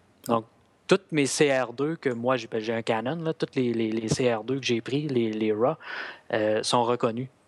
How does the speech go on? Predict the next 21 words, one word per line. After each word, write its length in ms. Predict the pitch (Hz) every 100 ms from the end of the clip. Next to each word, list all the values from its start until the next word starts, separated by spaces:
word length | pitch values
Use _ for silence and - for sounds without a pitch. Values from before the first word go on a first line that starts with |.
| _
Donc, 160 | 117 110
j'ai 300 | - 113 - _ _ -
automatiquement 600 | 131 135 131 - 143 139
la 180 | 131 113
meilleure 460 | 113 123 127 131 131
qualité 360 | 120 104 123
possible 460 | - 107 131 120 120
de, 240 | 110 107 110 - - - - -
un 80 | 113
fichier 320 | - - 127
non 180 | 123 127
traité, 300 | 120 139 135
évidemment, 440 | 117 117 127 190
là, 120 | 190
mais, 280 | 165 120 110 - - - - - - - - - - - - _ 117
euh, 40 | 107 -
il 120 | 131
y 20 |
a 60 | 117
la, 120 |
tu 80 | 117